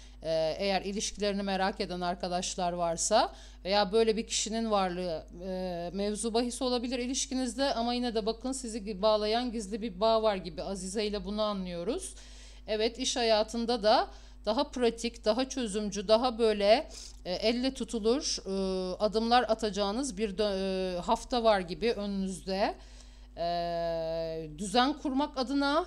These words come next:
yapısallık adına, sorumluluk alma adına,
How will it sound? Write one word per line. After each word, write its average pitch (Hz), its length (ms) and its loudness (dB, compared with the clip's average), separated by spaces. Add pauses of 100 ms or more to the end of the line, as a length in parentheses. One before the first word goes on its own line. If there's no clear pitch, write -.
(100)
yapısallık 226 1160 2
adına, 196 580 0
sorumluluk 220 760 -4
alma 196 340 2
adına, 185 500 -2